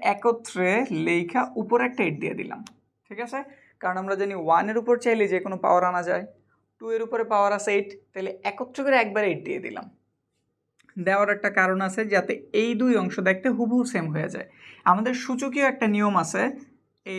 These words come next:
to the power m, a to the power x, এইরকম যদি হয়, মানে নিচের যে মানটা, ভিত্তি যেটা, এটা যদি same to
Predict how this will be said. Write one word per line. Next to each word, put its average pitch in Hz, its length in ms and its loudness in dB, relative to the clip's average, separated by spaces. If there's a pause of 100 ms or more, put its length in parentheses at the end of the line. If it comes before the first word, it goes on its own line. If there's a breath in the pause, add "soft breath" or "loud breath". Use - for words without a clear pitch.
to 185 60 -10 (100)
the 185 60 -6 (100)
power 165 280 0 (340)
m, - 20 6 (680)
a - 20 -4 (120)
to 214 120 -8
the 202 140 -6
power 160 240 -2 (220)
x, - 20 -16 (300)
এইরকম 240 300 4 (120)
যদি 180 160 0 (100)
হয়, 160 200 0 (280)
মানে 165 160 -2 (100)
নিচের 190 300 2 (100)
যে 202 100 6 (120)
মানটা, 170 300 0 (220)
ভিত্তি 180 380 0
যেটা, 160 260 4 (380 loud breath)
এটা 208 180 6
যদি 226 120 2 (100)
same 226 240 6
to 233 60 2